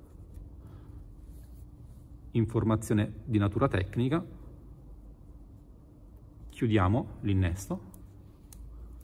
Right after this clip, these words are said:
ci aiutiamo pochi centimetri per volta. Una volta che abbiamo effettuato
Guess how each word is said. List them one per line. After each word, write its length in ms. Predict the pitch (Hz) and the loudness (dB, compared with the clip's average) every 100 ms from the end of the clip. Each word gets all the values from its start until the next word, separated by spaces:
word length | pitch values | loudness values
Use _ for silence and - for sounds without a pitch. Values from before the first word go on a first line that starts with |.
| - - - - - - | -18 -20 -20 -20 -18 -18
ci 160 | - 101 | -6 0
aiutiamo 520 | 95 95 98 90 85 - - - - - - - - - - - | 0 2 2 2 0 -6 -16 -18 -18 -20 -20 -20 -20 -20 -20 -6
pochi 240 | 110 101 95 | -2 0 0
centimetri 440 | 95 92 95 92 | 0 4 4 4
per 140 | 113 | 2
volta. 420 | 98 90 90 156 170 - - - - - - - - - - | 2 0 0 -4 -6 -10 -18 -18 -20 -20 -20 -20 -20 -20 -2
Una 140 | 117 123 | 2 6
volta 320 | 139 131 110 | 6 6 4
che 100 | 104 | 4
abbiamo 240 | 98 101 | 6 4
effettuato 760 | 98 113 - 120 95 82 87 | 4 2 2 4 6 4 0